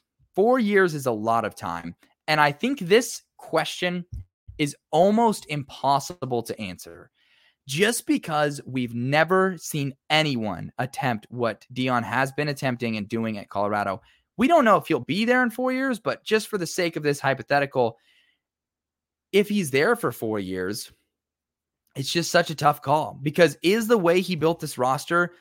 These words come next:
the way he's gonna try and do it every offseason? Like, next year, is all the guys that didn't work out this year, is he gonna just kick 'em out in the transfer portal and try to assemble a whole new roster? Is he gonna ha-, be more focused on his recruiting prowess this offseason?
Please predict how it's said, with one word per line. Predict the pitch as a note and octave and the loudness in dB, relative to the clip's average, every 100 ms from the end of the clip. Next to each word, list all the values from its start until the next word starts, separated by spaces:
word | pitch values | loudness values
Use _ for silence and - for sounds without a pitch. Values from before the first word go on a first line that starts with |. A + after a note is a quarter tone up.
| _ | _
the | - | -4
way | C#3 C#3+ | 0 0
he's | D3+ E3 C#3 | 0 -4 -4
gonna | C#3+ C3 | -4 -4
try | - B2+ A2+ | -4 -2 0
and | D3 C#3+ | 0 0
do | C#3+ D3 | 0 0
it | D3 | 0
every | C3 B2+ C3+ | 0 0 2
offseason? | B2+ C3+ D3+ D3+ D#3 | 2 0 -2 -4 -2
Like, | C3 - | -4 -2
next | B2 C3 - | -4 -6 -4
year, | E3 E3 E3 | 0 2 2
is | C3+ A#2+ G#2+ - - | 2 -4 -6 -16 -4
all | B2 C#3+ | 0 0
the | |
guys | C3+ C3 C#3 | 4 4 4
that | C3 A2 | 0 -4
didn't | B2+ C3 | -4 -2
work | B2 | 0
out | B2+ A2 | 0 -2
this | A2+ C#3 | -2 -2
year, | |
is | C3 | -2
he | C3 C3 | -2 -2
gonna | C#3 B2+ | 0 0
just | A#2 A#2 A2 - _ _ _ _ _ _ _ | -2 -6 -8 -14 _ _ _ _ _ _ _
kick | - E3+ | -4 -2
'em | D3+ | 4
out | D3 | 4
in | D3 | 4
the | |
transfer | C3 D3 D3 D3 | 0 0 0 -2
portal | D3 D#3+ E3+ | 0 2 2
and | C3+ | 0
try | B2 B2+ | 0 2
to | C#3 | 2
assemble | C3+ - C#3+ C#3 C3 | 0 0 0 2 0
a | |
whole | A2 C3 | 0 -2
new | C3 C3 | 0 0
roster? | B2 C3 C3+ D3 C#3+ D3 - _ | 2 2 0 -2 -2 -4 -12 _
Is | - C#3+ | -8 -4
he | D3+ | -2
gonna | C#3 | 0
ha-, | C3 C#3 | 0 -2
be | C#3+ B2 | -2 -2
more | B2 C#3+ | 0 -2
focused | C#3 C#3 C3+ B2+ C3 | 2 0 2 -2 0
on | A#2+ | 0
his | B2+ A#2 | -2 -4
recruiting | A2 - - C#3 D3 D3 | -6 -8 -2 0 0 -2
prowess | - D3 D3+ D#3 - - | 2 4 4 2 -2 -4
this | D#3+ D3+ | -2 0
offseason? | D3+ D#3 - E3 D3 D#3 | 2 2 0 -6 -4 -4